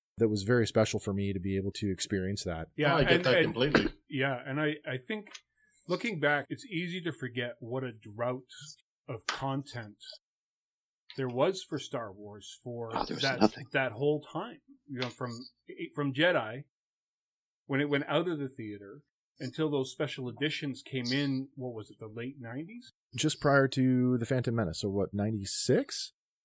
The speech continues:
Speaker 2: Yeah, we had, you know, the books and the early E U stuff was there.
Speaker 1: Yeah.
Speaker 2: But in terms of popular culture, I mean, once the toys were out of the store, and it was gone.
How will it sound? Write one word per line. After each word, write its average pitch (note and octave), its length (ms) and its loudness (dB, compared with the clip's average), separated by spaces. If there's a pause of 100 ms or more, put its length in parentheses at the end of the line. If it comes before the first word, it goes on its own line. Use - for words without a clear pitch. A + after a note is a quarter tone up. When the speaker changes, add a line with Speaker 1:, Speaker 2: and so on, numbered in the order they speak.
(180)
Speaker 2:
Yeah, E3 220 2
we C#3 220 0
had, D#3 260 2
you C#3 160 -4
know, A#2+ 80 -8
the A#2 100 -8
books C#3+ 360 -2
and B2+ 120 -2
the A2+ 140 -10 (300)
early D3 240 0
E C3 140 -8
U B2 280 -2
stuff - 360 -12
was G#2 220 -14
there. F2 240 -16
Speaker 1:
Yeah. F#2+ 260 4 (300)
Speaker 2:
But D3 120 2
in C3 120 4
terms F#3 220 -2
of C#3+ 140 -6
popular C3+ 420 -2 (100)
culture, - 340 -8 (140)
I A#2+ 60 -10
mean, B2+ 180 0
once D#3 260 -4
the - 80 -14
toys F#3+ 320 0
were C3+ 100 0
out A#2 80 -4
of A2 80 -14
the G#2 60 -16
store, D#3+ 280 -2
and B2 220 -4
it F#3+ 180 -2
was G#2+ 340 -10 (280)
gone. D#3+ 360 6